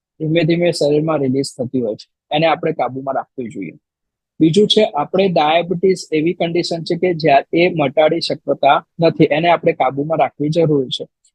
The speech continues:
તો એની સાથે આપણે દવા ગોળી આપણને ડોક્ટર સજેસ્ટ કરતા હોય છે. ટાઇપ ટુ ના દર્દીઓને મુખ્યત્વે અલગ અલગ પ્રકારની દવાઓ સજેસ્ટ કરવામાં આવે છે એમની કન્ડિશન પ્રમાણે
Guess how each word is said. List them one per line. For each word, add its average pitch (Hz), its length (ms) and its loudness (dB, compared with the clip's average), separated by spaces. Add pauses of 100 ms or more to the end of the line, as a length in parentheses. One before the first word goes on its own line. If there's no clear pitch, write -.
(160)
તો 180 60 4
એની 156 300 0
સાથે 185 320 2
આપણે 175 340 2
દવા 156 340 0
ગોળી 170 320 -2
આપણને 165 380 -2
ડોક્ટર 156 360 -4
સજેસ્ટ 143 460 -6
કરતા 123 260 -4
હોય 107 160 -4
છે. - 180 -12 (100)
ટાઇપ 160 200 2
ટુ 165 300 -4
ના 190 160 2
દર્દીઓને 143 640 -2 (360)
મુખ્યત્વે 156 600 -4 (520)
અલગ 180 320 2
અલગ 208 240 2
પ્રકારની 185 420 -2
દવાઓ 156 440 0
સજેસ્ટ 147 520 -6
કરવામાં 147 380 -2
આવે 147 140 -2
છે - 260 -6
એમની 151 220 -8
કન્ડિશન 147 520 -2
પ્રમાણે 147 440 -2